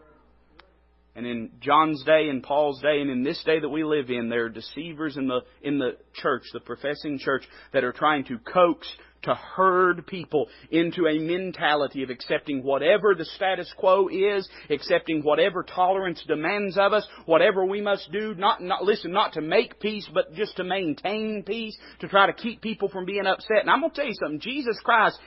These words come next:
is an upsetting figure in this world. One of the ways they seek to do that is to rob him of all the truth that the Bible conveys about him. Look at verse number eight. Uh, he, he denotes the pressing duty. He denotes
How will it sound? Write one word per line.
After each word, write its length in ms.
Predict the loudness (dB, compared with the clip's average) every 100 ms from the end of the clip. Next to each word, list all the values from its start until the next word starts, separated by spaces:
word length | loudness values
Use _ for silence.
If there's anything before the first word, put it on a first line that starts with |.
| -8
is 120 | -4
an 100 | 0
upsetting 560 | 0 0 0 0 0 -2
figure 360 | -4 -6 -6
in 100 | -10
this 140 | -12 -14
world. 260 | -12 -12 -14 _ _ _ _ _ _ _ _ _ _ _ _
One 180 | -2 0
of 40 | 4
the 60 |
ways 240 | 4 4 2
they 140 | -2
seek 300 | -2 -8 -10
to 60 | -8
do 180 | -4
that 240 | 0 2 2
is 100 | -4
to 40 | -4
rob 380 | 2 4 4 0
him 260 | -6 -6 -8 -20 -12
of 120 | 2
all 180 | 4 4
the 80 | 0
truth 380 | -4 -2 -2 -4
that 140 | -6 -2
the 60 |
Bible 320 | 4 6 4
conveys 460 | -2 -6 -4 -4 -4
about 240 | 0 2
him. 60 | 4
Look 120 | 0
at 60 | 2
verse 220 | 2 2
number 260 | -2 -2 0
eight. 280 | 0 0 -6 -20 -12
Uh, 120 | -8 -4
he, 160 | -4
he 160 | -4 -2
denotes 400 | 2 8 8 6 0
the 80 | 4
pressing 500 | 8 8 4 -4 -2
duty. 300 | -4 -4 -6
He 160 | -4
denotes 340 | 0 6 4